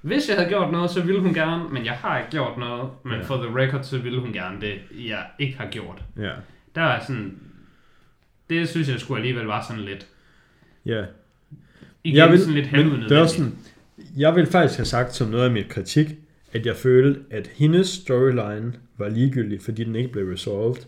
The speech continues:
Speaker 2: og Gunners storyline var ligegyldig, fordi den ikke blev resolved. Men det var bare, fordi jeg havde glemt, at deres storyline bliver jo faktisk resolved. De får bare et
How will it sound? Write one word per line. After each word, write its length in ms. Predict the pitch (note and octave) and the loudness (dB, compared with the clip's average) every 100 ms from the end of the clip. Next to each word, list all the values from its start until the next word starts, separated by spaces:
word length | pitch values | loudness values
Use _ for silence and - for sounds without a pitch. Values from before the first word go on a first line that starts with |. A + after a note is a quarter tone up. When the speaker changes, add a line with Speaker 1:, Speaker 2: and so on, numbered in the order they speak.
| _ _ _ _ | _ _ _ _
Speaker 2:
og 220 | - A2+ A2+ | -2 0 2
Gunners 320 | D3 C3+ - | 2 0 -4
storyline 540 | - A2+ A2 G#2 G#2 | -4 -2 -2 -4 -6
var 60 | G#2 | -4
ligegyldig, 460 | G#2+ A2+ A2 - | -4 -4 -6 -8
fordi 260 | - G2 A2 | -10 -8 -8
den 100 | G2+ | -6
ikke 140 | G#2 G#2+ | -8 -8
blev 120 | G2 | -8
resolved. 400 | F2+ G2+ F#2 A2 - _ _ _ | -8 -8 -8 -8 -10 _ _ _
Men 120 | G#2 | 0
det 80 | C3 | 4
var 60 | C#3+ | 4
bare, 140 | A#2+ | 2
fordi 160 | B2+ A#2+ | 0 0
jeg 80 | G#2 | 0
havde 140 | G2 F#2+ | -4 -4
glemt, 440 | A#2 D3+ F3+ - - - | 0 0 -2 -8 -20 -20
at 80 | - | -10
deres 160 | A#2+ A#2 | -6 -4
storyline 460 | - A#2+ A2+ G#2+ G#2 | 0 0 0 -2 -2
bliver 200 | A2+ D3+ | 4 6
jo 60 | G2+ | 4
faktisk 340 | - F#2+ G2 | -4 -12 -12
resolved. 380 | F#2+ - F#2 G#2+ - _ _ _ - | -12 -12 -10 -10 -12 _ _ _ -4
De 80 | |
får 300 | F3+ G3+ A#2 | 0 2 2
bare 320 | G#2+ G2+ G#2+ | 0 -4 -4
et 100 | A2 | -4